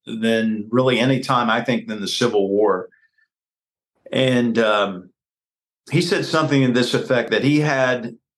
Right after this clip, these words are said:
he had an answer for the, our division in America in the, in the eighties. He said, "It's time for us to reassert our trust in God. It's time for us to realize that we need him more than he needs us. It's time to turn to God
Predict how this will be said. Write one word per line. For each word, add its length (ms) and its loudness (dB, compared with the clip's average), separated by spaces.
he 100 2
had 160 0
an 120 0
answer 520 -2
for 120 0
the, 100 2
our 160 2
division 520 0
in 120 -2
America 520 0
in 100 -8
the, 320 -8
in 120 -2
the 160 0
eighties. 600 -2
He 60 2
said, 180 0
"It's 200 -4
time 340 0
for 120 2
us 200 0
to 80 2
reassert 720 0
our 180 0
trust 420 -4
in 200 -4
God. 540 -4
It's 160 -6
time 280 0
for 140 2
us 220 0
to 100 0
realize 500 2
that 160 -4
we 180 0
need 240 2
him 380 -2
more 160 2
than 140 0
he 180 -2
needs 320 -2
us. 480 0
It's 200 -8
time 300 0
to 80 -2
turn 300 0
to 80 2
God 720 0